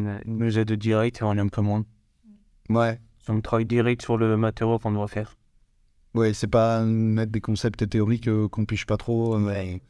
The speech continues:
Speaker 2: C'est, c'est bizarre, hein, des fois, on nous explique les maths, euh, on comprend rien. Moi, la géométrie dans l'espace, c'était un truc infernal. Vous savez, je suis basé, je, je, je,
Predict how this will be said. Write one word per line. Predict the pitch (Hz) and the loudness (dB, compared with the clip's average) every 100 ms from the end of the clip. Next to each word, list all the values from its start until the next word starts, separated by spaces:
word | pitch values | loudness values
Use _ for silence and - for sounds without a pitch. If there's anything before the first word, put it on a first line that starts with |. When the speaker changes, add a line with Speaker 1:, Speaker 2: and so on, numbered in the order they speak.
| _ _ _ _ - | _ _ _ _ -4
Speaker 2:
C'est, | 135 | -4
c'est | 120 143 | -2 -2
bizarre, | 170 190 | 0 2
hein, | 156 | 2
des | 131 127 | 0 0
fois, | 175 | 0
on | |
nous | 135 117 | 0 0
explique | 117 135 117 | -2 -4 -4
les | 117 | 0
maths, | 123 139 123 | 0 0 0
euh, | 107 | -2
on | 101 | -2
comprend | 98 104 104 | -6 -6 -2
rien. | 113 139 | 0 0
Moi, | 117 | 0
la | 104 | -2
géométrie | 101 110 107 - | -2 0 0 0
dans | 107 | 0
l'espace, | 101 - 123 | 0 0 -2
c'était | - 92 | -2 -4
un | 95 | -4
truc | - 101 | -4 -6
infernal. | - 104 127 147 139 - | -2 0 0 -2 -6 -20
Vous | - - | -20 -10
savez, | - 117 | -2 0
je | 117 | 0
suis | 104 | 0
basé, | 107 107 104 101 | 0 0 -2 -2
je, | 95 95 | -6 -8
je, | - 92 | -6 -6
je, | - | -8